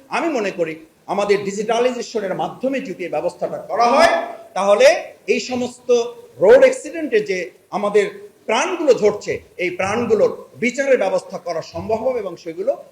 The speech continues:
আরো সুষ্ঠুভাবে পরিচালনা করা যাবে। আমি সবশেষ শুরুটা দিয়ে শেষ করতে চাই। আসুন আমরা আমাদের প্রিয় মাতৃভূমি বাংলাদেশের আমাদের এই স্বনামধন্য ব্যক্তি, আমি জানি না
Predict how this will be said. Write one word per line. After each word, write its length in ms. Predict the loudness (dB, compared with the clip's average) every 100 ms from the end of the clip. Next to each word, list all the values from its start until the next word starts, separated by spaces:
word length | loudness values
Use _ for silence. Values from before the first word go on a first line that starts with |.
| _
আরো 160 | -6 -6
সুষ্ঠুভাবে 540 | -10 -14 -6 -6 -6
পরিচালনা 480 | -6 -6 -6 -8 -8
করা 220 | -6 -6
যাবে। 300 | -6 -8 -10 -16 _
আমি 160 | -12 -10
সবশেষ 560 | -8 -10 -8 -8 -8 -16 -20 -20 -12
শুরুটা 360 | -8 -2 0
দিয়ে 140 | 2 -2
শেষ 220 | -4 -10
করতে 240 | -14 -12
চাই। 260 | -10 -10 -8
আসুন 520 | -8 -4 -6 -6 -14 -20 _ _ -10
আমরা 220 | -4 -2
আমাদের 520 | -2 0 0 0 -6 _ -14
প্রিয় 200 | -4 -2
মাতৃভূমি 420 | -2 -4 -4 -2
বাংলাদেশের 920 | -2 -2 -2 -2 -2 -2 -4 -10 -16 -14
আমাদের 340 | -6 -2 2 2
এই 80 | 2
স্বনামধন্য 680 | -2 -2 -2 -2 -4 -4
ব্যক্তি, 280 | -4 -6 -8
আমি 160 | -10 -8
জানি 320 | -4 -4 -4
না 180 | -6